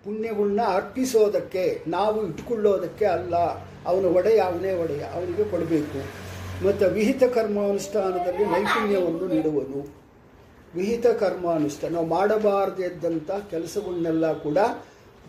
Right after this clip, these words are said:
ಮಾ-, ಮಾಡಿಸೋ ಥರ ಮಾಡ್ತಾನೆ ಅವನು. ಮಾಡಬಾರ್ದಿದ್ದ ಕೆಲಸಗಳೆಲ್ಲ ಕೂಡ ಮಾಡಿಸ್ತಾನೆ. ಯಾಕಂತಂದ್ರೆ ನಿಮ್ಮ ಕರ್ಮಗಳ ಬಗ್ಗೆ ಮಾಡಿಸ್ತಾ ಇರ್ತಾನೆ. ಅದಕ್ಕೋಸ್ಕರ ಅದರೊಳಗಡೆ ನೈಪುಣ್ಯತೆ ಬೇರೆ ಇದೆ ಭಗವಂತನಿಗೆ. ಅದನ್ನೆಲ್ಲ ಕೂಡ ಇಂದ್ರಿಯಗಳನ್ನು ತಮ್ಮ ತಮ್ಮ ವಿಷಯಗಳಲ್ಲಿ ತೊಡಗಿ, ತೊಡಗಿಸುವನು.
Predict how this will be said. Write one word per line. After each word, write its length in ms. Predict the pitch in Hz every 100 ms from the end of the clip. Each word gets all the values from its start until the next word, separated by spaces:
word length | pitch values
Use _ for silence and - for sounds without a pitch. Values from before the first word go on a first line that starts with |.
| 151
ಮಾ-, 640 | 170 196 175 147 165 156
ಮಾಡಿಸೋ 360 | 175 226 233 233
ಥರ 180 | 202 220
ಮಾಡ್ತಾನೆ 420 | 214 185 - 190
ಅವನು. 300 | 151 - - - -
ಮಾಡಬಾರ್ದಿದ್ದ 680 | 170 180 185 180 151 160 147 156
ಕೆಲಸಗಳೆಲ್ಲ 640 | 160 156 160 156 147 143
ಕೂಡ 220 | 147 135 135 - 170
ಮಾಡಿಸ್ತಾನೆ. 420 | 202 208 208 175
ಯಾಕಂತಂದ್ರೆ 500 | 175 190 180 185 226
ನಿಮ್ಮ 180 | 185 160
ಕರ್ಮಗಳ 420 | 185 180 190 170
ಬಗ್ಗೆ 300 | 160 143 202
ಮಾಡಿಸ್ತಾ 420 | 170 151 - 151
ಇರ್ತಾನೆ. 540 | 139 - 123 - - - -
ಅದಕ್ಕೋಸ್ಕರ 460 | 180 202 214 208 226
ಅದರೊಳಗಡೆ 480 | 185 180 185 196 180
ನೈಪುಣ್ಯತೆ 600 | 185 220 247 220 208 180
ಬೇರೆ 280 | 156 151
ಇದೆ 160 | 143 -
ಭಗವಂತನಿಗೆ. 640 | 151 151 165 - 143 - - - - - 147
ಅದನ್ನೆಲ್ಲ 400 | 156 156 175 196
ಕೂಡ 200 | 190 202 240 - - 160
ಇಂದ್ರಿಯಗಳನ್ನು 640 | 214 240 254 226 208 196 185
ತಮ್ಮ 240 | 190 185
ತಮ್ಮ 280 | 185 180 170
ವಿಷಯಗಳಲ್ಲಿ 520 | 165 226 214 196 185
ತೊಡಗಿ, 340 | 175 151 147
ತೊಡಗಿಸುವನು. 720 | 147 165 175 170 180 170 180